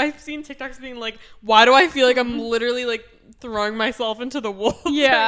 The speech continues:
Speaker 1: right now?"
Speaker 2: literally.
Speaker 1: Um, so it's just that weird feeling, like, at night, kind of anxious feeling, but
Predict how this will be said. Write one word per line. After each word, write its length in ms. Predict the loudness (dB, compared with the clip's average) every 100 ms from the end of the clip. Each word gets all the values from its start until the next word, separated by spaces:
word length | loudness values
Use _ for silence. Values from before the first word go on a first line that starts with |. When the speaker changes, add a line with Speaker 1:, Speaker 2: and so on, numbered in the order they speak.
| 0
Speaker 1:
right 40 | -4
now?" 280 | -8 -10 -8
Speaker 2:
literally. 640 | -2 2 4 2 0 -2
Speaker 1:
Um, 480 | -4 -6 -8 -12 -16
so 140 | -12 -12
it's 100 | -12
just 140 | -12
that 280 | -12 -12 -16
weird 340 | -20 -20 -20
feeling, 400 | _ -20 -20 -20
like, 160 | -20 -18
at 160 | -16 -16
night, 320 | -14 -16 -18 _ _ _ _ _ -20 _ -20 -20
kind 260 | -18 -14 -14
of 100 | -12
anxious 380 | -14 -14 -16 -18
feeling, 380 | -16 -14 -14
but 240 | -12 -14